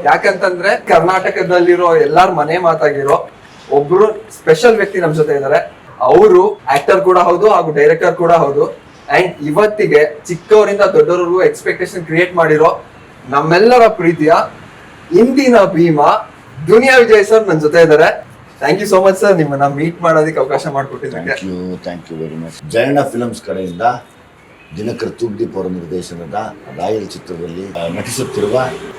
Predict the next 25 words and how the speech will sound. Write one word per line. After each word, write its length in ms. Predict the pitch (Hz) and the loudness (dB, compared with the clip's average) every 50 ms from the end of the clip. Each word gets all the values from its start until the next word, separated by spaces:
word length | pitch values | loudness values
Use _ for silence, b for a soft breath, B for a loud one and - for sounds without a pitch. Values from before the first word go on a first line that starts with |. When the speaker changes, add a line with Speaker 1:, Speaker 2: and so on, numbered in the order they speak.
| - - | -14 -8
Speaker 2:
ವಿರಾಟ್ 540 | 104 117 123 117 - - - - - - | -4 -2 -2 -2 -2 -4 -12 -18 -16 -10
ಇವತ್ತು 260 | 104 113 113 - 110 107 | -8 -8 -8 -6 -6 -6
ನಮ್ಮ 220 | 104 107 117 120 | -6 -6 -4 -6
ಮನೆಯಲ್ಲಿ 380 | 117 110 107 98 101 123 127 - - - - - - - 165 - | -6 -4 -6 -4 -6 -6 -8 -10 -12 -20 -20 -20 -20 -18 -14 -10
ಭೀಮಾ 260 | - 131 135 135 139 139 139 - - - - - - - - - | -8 -6 -6 -4 -6 -6 -8 -10 -12 -18 -20 -20 -20 -18 -16 -14
ಸಿನಿಮಾದ 380 | 107 104 104 104 104 110 123 | -12 -12 -12 -10 -10 -10 -12
ಪ್ರಮೋಷನ್ 580 | 113 - 92 95 92 107 107 104 - 101 92 92 | -12 -10 -8 -8 -8 -8 -10 -12 -12 -12 -12 -12
ಮಾಡೋದಕ್ಕೆ 520 | 87 85 85 80 78 82 - - 120 117 - - - 90 | -12 -12 -12 -12 -14 -14 -16 -18 -20 -20 -20 -20 -16 -12
ನಾನು 260 | 104 - - 143 139 | -8 -6 -4 -4 -4
ಕೂಡ 180 | - 120 110 104 | -4 -4 -4 -4
ಬರ್ತೀನಿ 400 | 90 85 90 85 - 95 90 82 | -6 -6 -8 -10 -10 -12 -12 -12
ಸರ್ 240 | - 90 80 76 | -10 -10 -10 -8
ಅಂತ, 220 | 82 82 80 78 82 | -10 -12 -14 -12 -12
ಆ, 1000 | 82 80 78 73 - - - - - - - - - - - - - 78 80 80 | -12 -10 -12 -12 -16 -18 -20 -20 -20 -20 -20 -20 -20 -20 -20 -16 -12 -12 -10 -10
ನನ್ಗೆ 640 | 80 90 95 95 90 92 87 87 85 82 76 - - | -10 -10 -8 -6 -4 -4 -4 -4 -4 -6 -10 -12 -12
ಸಹಾಯ 400 | - - 107 120 127 127 127 117 | -8 -4 -2 0 0 0 0 -2
ಮಾಡಕ್ 320 | 110 107 104 98 90 87 | -4 -6 -8 -10 -10 -10
ಬಂದಿರುವಂತ, 440 | 98 95 92 90 92 92 90 - 92 87 87 87 - - - - - - - - - - - - | -10 -8 -8 -6 -6 -8 -10 -8 -8 -8 -8 -10 -12 -18 -20 -20 -20 -20 -20 -20 -20 -16 -12 -10
ಆ, 100 | - - 87 95 | -10 -8 -8 -6
ದಿನಕರ್ 420 | 120 123 117 - 113 110 95 - | -6 -6 -6 -6 -6 -8 -8 -8
ತೂಗ್ದೀಪ್ 360 | 104 98 92 90 95 80 90 | -12 -12 -10 -10 -10 -10 -10
ಅವರಾಗ್ಬೋದು, 600 | 85 87 87 85 80 82 87 87 104 127 139 139 - - - - - - - - - - - | -8 -8 -8 -10 -10 -10 -10 -8 -8 -8 -10 -12 -14 -18 -20 -20 -20 -20 -20 -20 -16 -12 -8
ಜಯಣ್ಣ 280 | 98 104 107 107 107 | -6 -6 -6 -6 -6
ಫಿಲ್ಮ್ಸ್ 400 | 95 - 90 87 90 90 82 - | -8 -8 -10 -12 -12 -12 -12 -12
ಆಗ್ಬೋದು 460 | 78 80 78 76 82 85 98 131 151 | -12 -12 -12 -12 -14 -14 -14 -14 -16